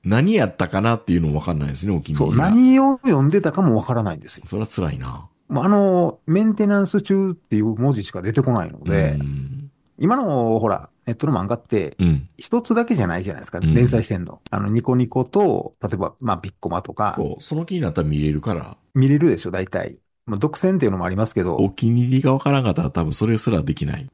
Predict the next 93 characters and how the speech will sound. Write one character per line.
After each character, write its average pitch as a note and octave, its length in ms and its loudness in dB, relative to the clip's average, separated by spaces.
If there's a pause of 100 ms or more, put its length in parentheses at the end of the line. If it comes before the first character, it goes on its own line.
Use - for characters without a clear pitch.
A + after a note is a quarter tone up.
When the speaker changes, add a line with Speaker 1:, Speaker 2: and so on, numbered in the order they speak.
Speaker 2:
そ F#2+ 260 -6
う。 - 40 -12
ほ C3 60 -4
ん D3 40 2
で、 C3+ 100 -2 (140)
自 A2 120 2
分 A3 120 6
が D4+ 100 2
何 F#3 200 2
読 G#3 140 4
ん G#2 80 2
で A2 60 2
る A2+ 80 4
か G2+ 100 -4
っ E2+ 60 -8
て - 80 -10
今 F#2+ 160 -6
わ G#2+ 140 0
か - 100 -2
ら C4 100 4
な C3+ 120 2
い - 20 -6
か C#2+ 120 -8
ら。 - 180 -10 (160)
Speaker 1:
ま D2 200 -2
あ、 - 160 -16
坂 G#2+ 220 -6
本 A2 140 0
さ A2 100 2
ん - 20 2
み G#2 80 2
た - 60 -4
い D#2 60 -2
な C#2 60 -6
人 D2 100 -8
は - 40 -10
そ - 120 -6
う E2 40 -2
か - 140 -14
も A2+ 80 -10
し - 180 -8
ん C3+ 140 -4
な F#2 60 -6
い E2+ 120 -6
ね。 - 260 -8
Speaker 2:
そ - 220 -4
う。 F3+ 60 -2
い F3 60 -2
や、 C3 160 0 (160)
だ G#3+ 80 0
っ - 20 2
て D3+ 80 2
昔 B3+ 240 2
だ F#4+ 80 0
っ D4 60 0
た C3 80 0
ら - 40 -2
少 D4+ 220 0
年 D4+ 200 2
サ D4 120 0
ン D4 80 0
デ A#2+ 60 2
ー A#2 40 -2
買 C#3 140 0
え - 20 2
ば A2 180 -4 (100)
全 F3 260 0
部 A2 140 -4
つ - 160 -6
い B2 40 -2
て G#3 80 0
く C#3 80 2
る B2 60 2
じ - 80 -4
ゃ - 40 -6
な A2 80 -6
い - 20 -12
で - 20 -16
す - 80 -14
か。 F4 80 0
Speaker 1:
<laughs> - 0 -
Speaker 2:
自 C3 140 -2
分 C3 180 2
が C#3 80 2
読 A2 100 0
ん A2+ 40 -8
で A2+ 80 -2
る A#2 60 -2
漫 F#2 180 -6
画。 F#2 240 -4 (300)
Speaker 1:
確 - 260 -2
か D#2 100 -4
に。 - 140 -10